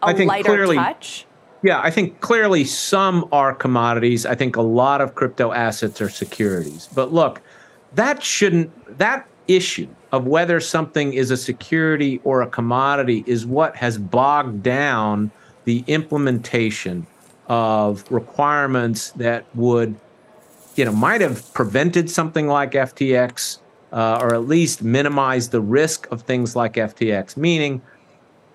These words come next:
Speaker 2: these crypto trading platforms aren't required today to follow basic investor protection standards like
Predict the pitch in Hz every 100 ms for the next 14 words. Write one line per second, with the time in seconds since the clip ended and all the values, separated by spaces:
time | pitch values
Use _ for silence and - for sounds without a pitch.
0 | _ - 151 - 202 214 214 196 190 156
1 | 156 151 135 - 135 127 - 104 98 104
2 | 107 - _ _ _ _ 139 180 240 185
3 | 208 - 117 107 92 87 131 - - 127
4 | 107 76 76 131 - _ _ _ _ -
5 | 160 - 139 147 156 147 147 131 117 143
6 | 165 190 180 160 139 123 123 - 135 147
7 | - 113 104 - 135 127 - 160 262 190
8 | 95 73 - - 113 113 -